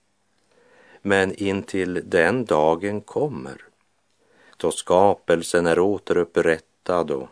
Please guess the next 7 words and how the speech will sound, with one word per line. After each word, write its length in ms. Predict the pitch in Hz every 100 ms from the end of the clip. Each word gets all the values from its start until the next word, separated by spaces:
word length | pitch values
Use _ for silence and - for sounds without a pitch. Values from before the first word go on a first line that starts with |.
| _
rättfärdighetens 1500 | - 80 80 76 - 92 98 87 82 78 82 80 - 90 95
sol 540 | - - 73 73 80 -
regerar, 960 | 92 101 87 71 65 64 80 82 - _ _ _ _ _ _ -
så 240 | - 92
råder 560 | 82 78 78 76 71 -
syndens 920 | - - 80 95 92 76 67 69 -
natt. 540 | 85 82 - _ _